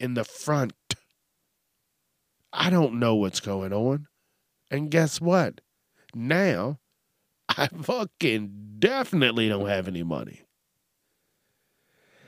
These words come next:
Oh, man, I don't know. But what I do know is, listen, this year is gonna be, <laughs> it, listen,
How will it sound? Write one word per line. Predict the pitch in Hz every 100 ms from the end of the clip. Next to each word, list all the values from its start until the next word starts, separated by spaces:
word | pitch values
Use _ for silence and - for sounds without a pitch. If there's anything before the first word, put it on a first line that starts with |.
| - - - - - _ -
Oh, | 185 165 135 120 98
man, | 90 101 113 120 120 123 123
I | - 156
don't | 131 - 202 254
know. | - 320 359 381 339 175 - _ _ _ _ _ _ _ _
But | 131 131
what | 139
I | 120 113
do | 107 208 214
know | 131 113
is, | 110 107 107 -
listen, | 120 135 98 87
this | 110 190 -
year | 151 143 123 117 113 -
is | 127 120
gonna | 120 120 113
be, | 113 120 113 107 104 - _ _ -
<laughs> | - - 180 170 _ _ _ _ _ _ _ _ _ _ _ _
it, | 127 113
listen, | 127 135 117 - 80 65 69